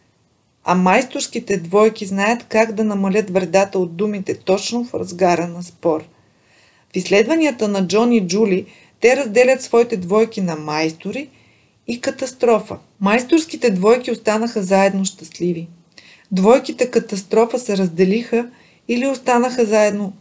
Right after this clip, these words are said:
нещастни. Когато се стига до конфликт, майсторите винаги са знаели как да поправят щетите, нанесени по време на жалкия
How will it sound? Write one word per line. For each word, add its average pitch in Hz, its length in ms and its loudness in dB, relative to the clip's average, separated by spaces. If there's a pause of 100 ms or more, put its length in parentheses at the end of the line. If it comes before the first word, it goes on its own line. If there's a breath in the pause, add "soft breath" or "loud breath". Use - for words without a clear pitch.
нещастни. 165 720 -6
Когато 196 460 2
се 247 160 -4
стига 254 380 -4
до 196 160 -4
конфликт, 175 760 -4 (440 soft breath)
майсторите 254 640 0
винаги 240 640 0
са - 160 -4
знаели 208 460 0
как 202 220 0
да 202 140 -4
поправят 196 500 -2
щетите, 202 540 -6
нанесени 202 600 0
по 180 220 -6
време 190 300 0
на 185 140 -2
жалкия 175 540 -4